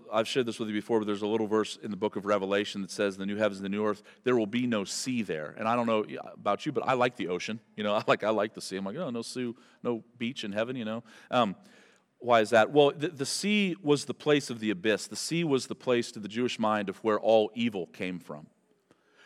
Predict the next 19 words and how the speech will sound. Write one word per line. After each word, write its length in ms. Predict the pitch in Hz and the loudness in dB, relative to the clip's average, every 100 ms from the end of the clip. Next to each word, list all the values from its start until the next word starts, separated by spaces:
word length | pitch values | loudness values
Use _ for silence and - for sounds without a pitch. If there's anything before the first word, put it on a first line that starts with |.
| - | -10
And 100 | 120 | -4
so 80 | 139 | 6
what 80 | 139 | 8
I 60 | |
think 200 | 127 190 | 8 4
what 220 | 147 135 123 | 4 4 4
you 80 | |
have 260 | 117 143 143 | 4 4 4
here 180 | 120 117 | 2 0
is 140 | 107 | 0
Jesus 460 | 98 127 135 120 - | -2 -2 -2 -4 -6
casting 560 | - 135 135 - 131 | 4 6 6 4 -4
the 60 | 110 | -2
demons 360 | 120 120 104 113 | 0 0 2 8
out 300 | 113 104 - - - - | 8 8 2 -20 -14 -2
into 240 | 135 131 | -2 -2
these 200 | 123 113 | -2 0
unclean 420 | 123 120 - 117 110 | 2 0 -2 0 2
animals 460 | 120 113 104 - | 2 2 -2 -4